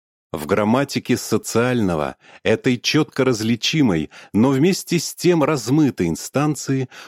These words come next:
удалось утвердиться в качестве коллективного сверх-я. Её власть и влияние зиждутся не на формальном большинстве, но на типичной для данной эпохи совокупности точек зрения,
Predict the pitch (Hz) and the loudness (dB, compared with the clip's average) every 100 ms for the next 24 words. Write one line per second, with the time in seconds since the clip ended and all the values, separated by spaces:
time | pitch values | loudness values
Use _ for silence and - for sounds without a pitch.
0 | - 104 117 202 190 185 135 131 113 180 | -4 2 2 2 0 0 0 0 0 -2
1 | - - 160 - 113 120 131 - 139 127 | -2 -2 -2 -2 -2 -2 -4 -4 -4 -2
2 | 101 78 - - 95 113 117 113 113 - | -2 -4 -6 -6 -4 0 0 -2 -4 -8
3 | - 76 73 - - 82 85 78 - _ | -6 -4 -4 -6 -8 -4 -2 -2 -4 _
4 | _ _ _ _ _ - 98 110 143 123 | _ _ _ _ _ -2 2 4 4 4
5 | 156 156 - 139 131 123 123 151 143 135 | 2 0 0 0 2 2 2 2 2 2
6 | 131 _ _ - 92 80 170 143 - 156 | -2 _ _ -8 -6 0 0 -2 -6 -8
7 | - 135 139 - 127 151 151 143 147 139 | -4 0 0 2 2 4 2 0 -2 0
8 | 156 147 139 135 127 - 127 - - 80 | 0 2 2 2 -2 -2 -4 -4 -8 -6
9 | 69 - _ - 87 113 170 175 - 165 | -6 -8 _ -4 0 2 2 0 0 -4
10 | - 131 143 - 139 127 95 98 87 87 | 0 -2 -2 -2 0 0 0 0 0 0
11 | 82 78 73 127 143 - 156 107 92 - | 0 -2 -2 -2 -2 -4 -4 -2 -2 -2
12 | 95 - 107 107 - 127 - - - 80 | -6 -4 -6 -6 -6 -4 -4 -4 -6 -6
13 | 78 113 104 71 65 | -4 -2 -2 -4 -8